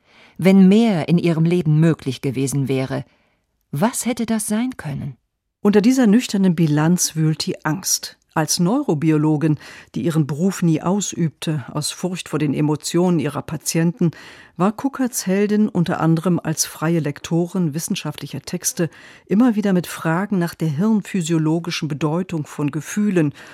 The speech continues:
Speaker 2: von Erinnerung und Vergessen konfrontiert. Aber letztendlich hilft ihr dieses Wissen nicht für ihre eigene prekäre Lebenslage. Im Gegenteil, gerade die Spannung zwischen Benennbarem und Unerklärlichem treibt sie um.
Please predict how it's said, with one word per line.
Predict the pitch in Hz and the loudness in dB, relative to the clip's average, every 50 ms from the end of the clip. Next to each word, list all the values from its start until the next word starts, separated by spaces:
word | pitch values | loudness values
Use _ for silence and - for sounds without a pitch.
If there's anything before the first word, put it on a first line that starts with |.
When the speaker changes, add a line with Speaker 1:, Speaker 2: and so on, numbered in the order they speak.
| - - _ | -20 -20 _
Speaker 2:
von | - - 151 | -6 -2 -2
Erinnerung | 151 147 - 175 185 202 190 160 143 147 147 151 - - _ | -2 0 2 4 6 6 6 4 2 2 0 0 -4 -8 _
und | - - 151 | -8 -8 -8
Vergessen | - - 147 135 175 180 175 - 175 151 | -6 -8 -4 0 0 0 2 0 -2 -4
konfrontiert. | - - 131 - - - - 139 - - - - - - - _ _ _ - - - - - _ | -4 -6 -8 -8 -8 -10 -10 -10 -10 -10 -14 -14 -16 -18 -20 _ _ _ -20 -20 -20 -20 -10 _
Aber | - 180 214 | 0 0 2
letztendlich | 214 233 226 - - - 220 214 233 214 - | 2 2 0 0 0 0 2 2 0 -4 -4
hilft | - - - 226 254 247 - - - | -6 0 4 4 4 4 0 -12 -10
ihr | - - | -8 -6
dieses | 143 139 147 143 139 143 135 - - | -4 -4 -4 -4 -2 -4 -4 -4 -4
Wissen | 147 151 - - 156 147 | -2 0 0 2 2 0
nicht | 143 143 143 - - - | 0 -2 -4 -8 -14 -10
für | - 160 | -8 -6
ihre | - 147 143 - | -6 -4 -4 -2
eigene | - - 185 185 - 156 139 | -2 -2 -2 -2 -2 -4 -6
prekäre | - _ - 151 - - - 170 165 151 156 | -6 _ -12 -12 -10 -4 -2 -2 0 0 0
Lebenslage. | 156 170 185 170 143 - - - - 202 - - 165 - - - _ _ | 0 0 -2 -2 -4 -4 -4 -6 -6 -10 -12 -14 -16 -18 -18 -18 _ _
Im | - - 196 | -2 -2 -2
Gegenteil, | - 262 247 - - - - - - - _ _ _ _ - - - - _ | 0 -2 -4 -4 -6 -8 -10 -12 -12 -14 _ _ _ _ -20 -20 -20 -20 _
gerade | - 160 151 220 285 285 | -8 -4 -2 -2 -2 -2
die | 214 190 | -4 -6
Spannung | 160 - - - _ 175 175 202 226 220 214 180 | -6 -8 -8 -4 _ 0 2 4 4 2 2 0
zwischen | - - - 170 160 - 175 156 | -4 -6 -6 -4 -4 -2 -2 0
Benennbarem | 151 156 151 156 170 202 226 202 185 180 175 165 170 170 165 | 0 0 0 2 4 4 4 4 2 0 -2 0 0 0 0
und | 131 151 147 - | 2 0 -2 0
Unerklärlichem | - 220 247 226 165 143 - - 165 156 156 160 151 143 - 165 156 147 | 2 4 4 4 4 0 -2 -4 -4 -2 -2 -2 -4 -4 -4 -4 -6 -4
treibt | - - - 147 165 - _ | -6 -8 -6 -6 -8 -8 _
sie | - - - | -8 -6 -6
um. | - - 254 160 | -2 -2 -4 -4